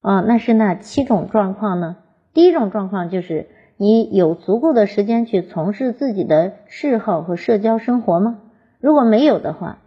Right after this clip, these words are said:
啊，那你可能需要调整了。很多人会觉得进入一段关系的时候，应该是两个人形影不离的做什么事情都要在一起。久而久之，我们就不能再独立的做自己喜欢的事，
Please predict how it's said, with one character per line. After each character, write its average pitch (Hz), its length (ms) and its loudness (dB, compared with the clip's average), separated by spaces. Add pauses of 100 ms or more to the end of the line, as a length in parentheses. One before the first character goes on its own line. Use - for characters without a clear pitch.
(240)
啊， - 280 -10
那 190 120 -2
你 151 260 -4
可 - 320 -6
能 123 320 -8 (340)
需 - 200 -4
要 151 160 0
调 143 240 -2
整 - 160 -10
了。 - 160 -16 (640)
很 208 160 2
多 277 100 4
人 285 160 0
会 269 140 -2
觉 190 140 -4
得 208 100 0
进 247 240 -6
入 220 80 0
一 190 80 -2
段 196 220 -4
关 233 220 -2
系 240 100 0
的 165 100 0
时 165 160 -6
候， 175 220 -4 (280)
应 302 200 -2
该 320 120 6
是 311 140 -2
两 180 380 0
个 254 80 0
人 233 160 2
形 262 240 -2
影 202 180 0
不 247 160 -2
离 165 160 0
的 196 160 2
做 220 220 -2
什 202 200 -2
么 302 120 0
事 285 120 -2
情 196 200 -4
都 - 140 0
要 180 120 2
在 202 160 -2
一 156 160 0
起。 - 320 -8 (420)
久 233 160 0
而 285 120 2
久 202 180 -2
之， 180 300 -8 (340)
我 180 140 0
们 185 120 0
就 302 160 0
不 320 200 -4
能 269 180 0
再 220 180 0
独 185 280 -2
立 285 160 0
的 208 120 2
做 202 180 0
自 196 140 -4
己 170 140 0
喜 143 260 -6
欢 185 220 -4
的 214 140 0
事， 170 300 -4